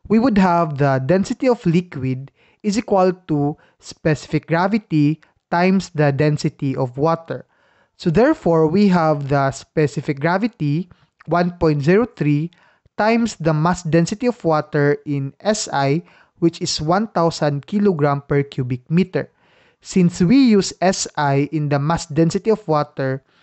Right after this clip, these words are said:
so this would give us the density of water in terms of S I two, which is also equal to one thousand thirty kilogram per cubic meter.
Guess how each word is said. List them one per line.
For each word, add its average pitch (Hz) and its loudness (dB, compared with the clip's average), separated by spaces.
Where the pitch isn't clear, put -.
so - 2
this 214 2
would 180 0
give 180 0
us 143 -2
the 143 -2
density 185 -2
of 226 -2
water 156 -2
in 226 -2
terms 151 -2
of 139 -2
S 135 -4
I 131 -6
two, 156 0
which 214 0
is 226 0
also 220 0
equal 165 0
to 160 0
one 190 -2
thousand 180 0
thirty 160 -2
kilogram 165 0
per 143 0
cubic 127 -6
meter. 175 -2